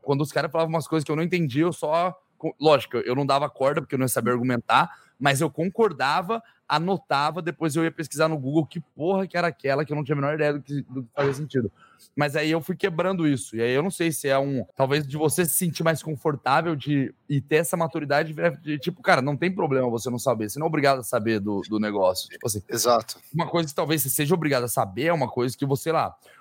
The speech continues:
Speaker 1: o Otávio, ele é obrigado a saber algum ponto específico de C R M. Eu sou obrigado a saber, o Aspira, na verdade, nós três somos obrigados a saber alguma coisa sobre processo comercial, que a gente trabalha com isso. Mas você não precisa saber de tudo.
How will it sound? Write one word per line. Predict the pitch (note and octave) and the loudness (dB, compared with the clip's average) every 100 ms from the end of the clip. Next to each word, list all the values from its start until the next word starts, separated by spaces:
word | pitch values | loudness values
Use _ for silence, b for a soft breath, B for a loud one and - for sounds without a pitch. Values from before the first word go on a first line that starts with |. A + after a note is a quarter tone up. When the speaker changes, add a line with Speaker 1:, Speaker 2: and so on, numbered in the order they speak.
| _ | _
Speaker 1:
o | A#2+ C3+ C3+ | -4 0 0
Otávio, | A#2+ A#2+ D3+ F3+ | 0 0 0 0
ele | D#3+ | 0
é | |
obrigado | D#3 D#3+ B2+ B2+ E3 | 0 -2 0 0 0
a | |
saber | F#3+ E3 C3+ E3+ | -2 -4 -2 0
algum | D#3 B2+ G3 A#3+ F3+ _ B2+ - | 0 -2 -4 -4 -6 _ -14 0
ponto | F3+ F#3+ | 2 2
específico | - E3 - E3+ - | 0 -2 0 -4 -4
de | E3 | -8
C | - | -2
R | F3 F#3+ | 0 2
M. | F3 G#2 F2 - | 0 -2 -8 -2
Eu | C#3 D#3+ | 0 0
sou | D#3 D3 | 0 0
obrigado | C#3 B2+ C#3 | 0 0 0
a | D3+ | 0
saber, | D3+ A2 D3+ | -2 -2 0
o | D#3 | 0
Aspira, | C3 - F3 E3 | 0 -2 -2 0
na | E3 | 0
verdade, | E3 D3+ C3+ | 2 0 0
nós | E3 F#3 | -2 0
três | D#3+ D#3+ | 0 0
somos | C#3+ | 0
obrigados | C#3 C3 C3 | 0 0 0
a | - | 0
saber | B2+ D3 | 0 0
alguma | D3 E3+ | 0 -2
coisa | - D#3 E3 | 0 0 0
sobre | D#3+ | -4
processo | C#3+ D#3 D#3+ - | -2 2 2 2
comercial, | D#3 D#3 - C3 F#2 _ | -2 0 2 2 0 _
que | D#3 | 0
a | |
gente | B2+ | 0
trabalha | D3 C#3 C3 | 2 0 0
com | C3+ F#3 | 0 -2
isso. | C#3+ - _ | -2 -4 _
Mas | B2+ C3+ C3 C3 C3+ | 0 2 2 0 0
você | - | 0
não | A3+ | -2
precisa | B3+ | 0
saber | G#3 E3 | 0 0
de | B2 | -2
tudo. | - C#3 G#2+ | -2 0 -2